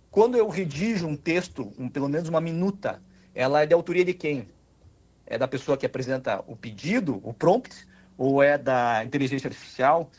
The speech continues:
Quando eu produzo uma imagem, quem que é o dono da imagem? Quem que tem direitos autorais sobre ela? E pra evitar que os alunos fiquem absolutamente dependentes da tecnologia, né? Eles consigam pensar, refletir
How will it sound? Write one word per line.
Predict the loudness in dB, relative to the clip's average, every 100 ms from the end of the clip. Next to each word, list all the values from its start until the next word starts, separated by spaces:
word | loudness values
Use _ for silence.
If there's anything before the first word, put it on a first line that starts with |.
| _ _ _
Quando | 0 0
eu |
produzo | 2 0 0
uma | 0
imagem, | 0 2 4 2 0 -8
quem | -8 -2
que |
é | -2
o |
dono | 0 0 0
da | -2
imagem? | -2 -2 -4
Quem | -8 -8
que | -8 -12
tem | -6 -4
direitos | -2 -4 -2
autorais | -2 0 -2 -4
sobre | -6 -6
ela? | -4 -6 -10 _ _ -20 -20 -12
E | -4 -4
pra | 2 4
evitar | 4 4 4 4
que | 2
os | 2
alunos | 2 0 -6 -10
fiquem | -12 -6 -2
absolutamente | 2 0 -2 -6 -6
dependentes | -6 -6 -6 -6
da |
tecnologia, | -6 -4 -4 -2 -2 -2
né? | -2
Eles | -2 -4
consigam | -8 -8 -2 -2 0
pensar, | -2 2 2 2 2 4 4
refletir | 0 -4 -4 -4 -6 -8